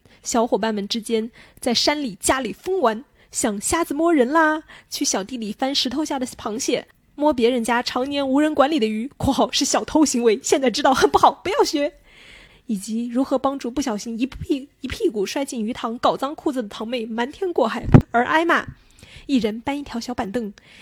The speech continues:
一二三四五个小孩在奶奶家门口吃白象泡面，括号小时候觉得巨好吃，去山上挖野菜，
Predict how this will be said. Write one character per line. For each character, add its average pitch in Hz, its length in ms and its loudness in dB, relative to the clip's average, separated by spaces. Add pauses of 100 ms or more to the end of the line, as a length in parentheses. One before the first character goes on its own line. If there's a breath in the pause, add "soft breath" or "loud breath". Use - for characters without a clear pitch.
(140 loud breath)
一 262 100 2
二 240 140 4
三 277 180 -2
四 - 140 -4
五 220 120 2
个 285 120 0
小 - 120 -2
孩 220 320 -4 (220 loud breath)
在 277 200 -2
奶 226 120 -2
奶 196 100 -6
家 262 140 -4
门 233 160 -4
口 - 240 -2
吃 - 240 -4
白 - 180 0
象 269 200 -2
泡 226 180 0
面， 254 240 -4 (140)
括 - 160 -4
号 226 120 -12
小 226 200 -6
时 - 100 -4
候 254 140 0
觉 220 120 -2
得 226 120 -4
巨 - 240 -6
好 - 180 -6
吃， - 300 -6 (680 loud breath)
去 - 200 -6
山 247 180 -6
上 226 160 -6
挖 254 100 -4
野 269 160 -8
菜， - 300 -10